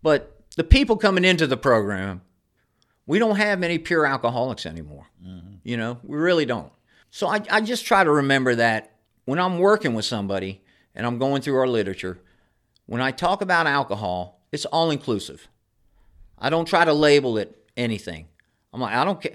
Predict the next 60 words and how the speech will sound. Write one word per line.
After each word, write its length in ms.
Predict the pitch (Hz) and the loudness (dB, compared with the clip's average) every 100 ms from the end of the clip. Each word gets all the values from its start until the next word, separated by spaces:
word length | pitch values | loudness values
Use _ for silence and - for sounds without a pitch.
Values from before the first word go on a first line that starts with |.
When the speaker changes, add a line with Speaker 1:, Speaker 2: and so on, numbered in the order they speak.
| - - | -12 -10
Speaker 1:
You 120 | 170 | 0
know, 80 | 170 | 0
if 100 | 139 | 0
you 60 | |
have 140 | 139 156 | 0 -2
a 40 | |
problem 260 | - 170 175 | 0 0 2
with 120 | 147 | 0
gambling, 380 | 156 165 175 165 | 0 0 0 0
hey, 280 | 156 101 - | 0 -2 -2
it's 160 | 143 180 | -2 0
under, 200 | 170 170 | 0 0
it 80 | - | -2
falls 380 | - 196 247 214 | 0 4 6 6
under 260 | 196 180 - | 4 2 2
alcoholic 760 | 151 156 147 120 113 110 107 | 2 4 2 4 2 2 -4
behavior 400 | 110 104 87 80 | -6 -6 -6 -8
to 120 | - | -12
me. 280 | 90 76 - _ _ _ - | -12 -12 -16 _ _ _ -6
I 120 | 110 | -2
don't 200 | 123 127 | -2 -2
try 220 | 147 135 | 2 2
to 80 | 131 | 2
say 220 | 123 123 | 0 0
you 140 | 117 98 | 0 -2
need 200 | 92 104 | -4 -4
to 80 | 101 | 0
go 140 | 117 | 0
to 120 | 107 | 0
G-, 260 | 104 117 113 - _ | -4 -6 -8 -16 _
I 120 | - 113 | -8 -4
may 200 | 110 110 | 0 0
suggest 480 | - 90 113 127 | -2 2 2 2
that. 360 | 104 101 - - - | 2 -2 -4 -10 -14
You 40 | |
might 100 | 190 | -12
wanna 160 | 185 180 | -10 -6
check 160 | 180 | -4
out 120 | 165 143 | -4 -4
some 120 | 131 | -8
G 120 | 135 | -2
A 140 | 147 127 | -2 -2
meetings, 260 | 110 98 | -6 -8
but 300 | - 113 - - - | -2 -2 -2 -20 -6
if 140 | 120 | 0
you're 100 | 139 | 0
coming 240 | 135 160 156 | 4 4 4
to 60 | |
A 340 | 139 151 160 131 | 4 6 6 4
A, 100 | - | 0
let's 240 | 120 131 170 | -2 -2 0
look 160 | 175 | -2
at 100 | 180 | -2
the 80 | 151 | -4
principles. 560 | 156 143 - 82 76 - _ _ _ _ _ _ _ | -2 -4 -4 -14 -16 -16 _ _ _ _ _ _ _
Because 280 | 127 139 120 | -4 -4 -2
what 140 | 135 | -2
I 140 | 147 156 | 0 0
found 400 | 160 160 160 135 | -2 -2 -2 -2
is 360 | 113 107 - | -2 -4 -8